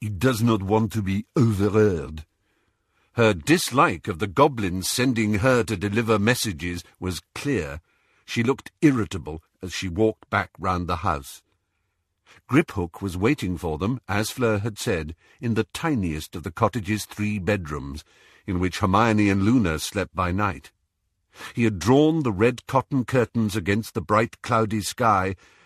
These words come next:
which gave the room a fiery glow at odds with the rest of the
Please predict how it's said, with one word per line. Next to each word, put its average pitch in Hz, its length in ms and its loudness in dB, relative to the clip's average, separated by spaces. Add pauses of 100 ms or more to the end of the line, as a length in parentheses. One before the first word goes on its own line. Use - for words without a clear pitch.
(140)
which 131 220 0
gave 143 240 4
the 117 160 2
room 143 180 6
a 117 80 4
fiery 147 640 2
glow 107 500 4 (200)
at 117 120 2
odds 131 320 4
with 98 140 0
the 101 200 0
rest - 200 -4
of 87 120 -4
the 98 120 0